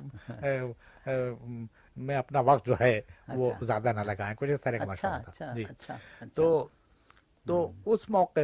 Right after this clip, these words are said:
Speaker 1: پہ یہ
Speaker 2: مگر شعر اچھے کہتے تھے، میں
Speaker 1: شعر
Speaker 2: بھی
Speaker 1: بہت
Speaker 2: ہوں۔
Speaker 1: صاف کہتے تھے،
Speaker 2: ہوں،
Speaker 1: بہت اچھے
Speaker 2: ہوں،
Speaker 1: کہتے تھے۔
Speaker 2: ہوں۔
Speaker 1: ان کے اس میں،
Speaker 2: ہوں۔
Speaker 1: کیونکہ ان کے، ان کی طبیعت میں سوز تھا اور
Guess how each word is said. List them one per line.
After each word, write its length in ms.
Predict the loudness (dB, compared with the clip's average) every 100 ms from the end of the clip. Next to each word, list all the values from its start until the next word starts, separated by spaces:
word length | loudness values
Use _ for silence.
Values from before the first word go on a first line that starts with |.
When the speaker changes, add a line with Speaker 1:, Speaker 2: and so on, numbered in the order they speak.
| 0
Speaker 1:
پہ 400 | -2 0 -2 -4 -10 _ _ _ -16 -6
یہ 180 | 0
Speaker 2:
مگر 120 | 2 2
شعر 240 | 2 0
اچھے 260 | 0 0 -2
کہتے 280 | -2 -4
تھے، 140 | -4 -4
میں 80 | 4
Speaker 1:
شعر 200 | 6 6
Speaker 2:
بھی 80 |
Speaker 1:
بہت 160 | 6 6
Speaker 2:
ہوں۔ 80 | 6
Speaker 1:
صاف 280 | 6 6 6
کہتے 300 | 4 4 -4
تھے، 180 | -2
Speaker 2:
ہوں، 140 | -4 -2
Speaker 1:
بہت 180 | -4 -4
اچھے 200 | -6 -4
Speaker 2:
ہوں، 60 |
Speaker 1:
کہتے 240 | -4 -4 -6
تھے۔ 160 | -4
Speaker 2:
ہوں۔ 60 | -6
Speaker 1:
ان 120 | -8
کے 340 | -4 0 2 2 -2 -18 -20 -12
اس 220 | -12 -6
میں، 300 | -4 -2 -2
Speaker 2:
ہوں۔ 80 | -6 -16 _
Speaker 1:
کیونکہ 300 | -14 -8 -6
ان 220 | -6 -8
کے، 440 | -8 -2 0 0 -2 -8
ان 120 | -10
کی 100 | -10
طبیعت 540 | -2 0 4 2 2
میں 140 | -2 -4
سوز 520 | -6 2 6 6 4
تھا 220 | -4 -4 -6 -16 -20 -20 -20 -20 _
اور 360 | 0 2 2